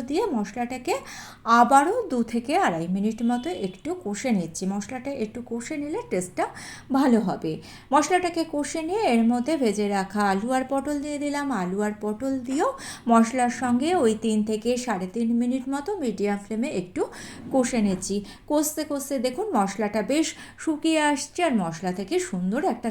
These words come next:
তেল ছাড়তে শুরু করে দিয়েছে। এই রকম তেল ছাড়া পর্যন্ত মশলাটাকে ভালো মতো কষে নেবেন, দেখবেন তরকারির টেস্ট খুব ভালো আসবে। দিয়ে দিলাম এক কাপ গরম জল আর দিয়ে দিলাম এক কাপ দুধ।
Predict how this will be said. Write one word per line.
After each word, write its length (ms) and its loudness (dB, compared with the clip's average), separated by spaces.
তেল 180 0
ছাড়তে 280 -8
শুরু 260 -6
করে 180 -4
দিয়েছে। 340 -4
এই 160 0
রকম 200 -2
তেল 140 2
ছাড়া 200 -4
পর্যন্ত 400 -8
মশলাটাকে 560 4
ভালো 280 0
মতো 200 -4
কষে 340 -4
নেবেন, 220 -4
দেখবেন 280 -4
তরকারির 540 -6
টেস্ট 220 -4
খুব 140 -4
ভালো 200 8
আসবে। 260 -6
দিয়ে 220 2
দিলাম 200 0
এক 80 -8
কাপ 180 2
গরম 260 10
জল 180 2
আর 80 4
দিয়ে 220 2
দিলাম 220 0
এক 80 -6
কাপ 160 4
দুধ। 200 2